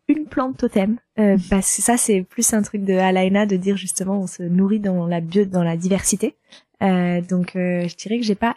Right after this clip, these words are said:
Speaker 1: une plante fétiche, euh, mais j'ai peut-être plein de petites techniques, euh, et, et je change au quotidien selon mes besoins. Euh, et c'est un peu les, les petites plantes stars que, que je vais utiliser au quotidien.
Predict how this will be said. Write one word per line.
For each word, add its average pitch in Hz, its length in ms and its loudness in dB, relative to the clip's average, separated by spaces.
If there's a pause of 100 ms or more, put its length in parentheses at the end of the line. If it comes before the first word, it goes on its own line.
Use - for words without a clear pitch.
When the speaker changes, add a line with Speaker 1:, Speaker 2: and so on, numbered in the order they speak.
(120)
Speaker 1:
une 214 160 2
plante 220 340 0
fétiche, - 680 -2 (460)
euh, 185 560 2
mais 196 140 4
j'ai 196 120 4
peut-être 226 240 2 (420)
plein 262 180 4
de 269 60 -8
petites - 360 -4
techniques, 226 540 0
euh, 185 640 2 (100)
et, 180 440 0
et 180 40 0
je 180 160 -2
change 208 360 2
au 190 60 2
quotidien 190 520 0
selon 185 280 0
mes 180 120 2
besoins. 180 420 2 (560)
Euh, 175 560 0 (140)
et 180 140 -2
c'est 175 160 -2
un 170 100 0
peu 202 140 -2
les, 185 180 2
les 170 160 0 (240)
petites 208 200 0
plantes 196 280 0
stars - 480 -4
que, 170 340 -2
que 180 100 -2
je 175 100 -4
vais 180 80 2
utiliser 185 380 0
au 175 120 2
quotidien. 185 540 -2